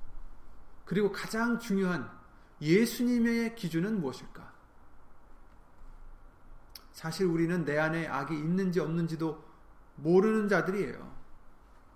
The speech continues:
성령님이 말씀을 비추어서 보여주시지 않으면 우린 내가 악한 자인지도 몰라요.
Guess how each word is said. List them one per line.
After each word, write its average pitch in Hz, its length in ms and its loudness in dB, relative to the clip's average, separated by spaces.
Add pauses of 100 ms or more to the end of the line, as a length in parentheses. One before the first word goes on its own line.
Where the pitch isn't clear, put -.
(1400)
성령님이 226 640 2
말씀을 180 520 2
비추어서 190 720 0 (220)
보여주시지 220 600 4
않으면 165 540 0 (260)
우린 175 260 4
내가 160 300 2
악한 214 340 -2
자인지도 180 420 2
몰라요. 165 720 0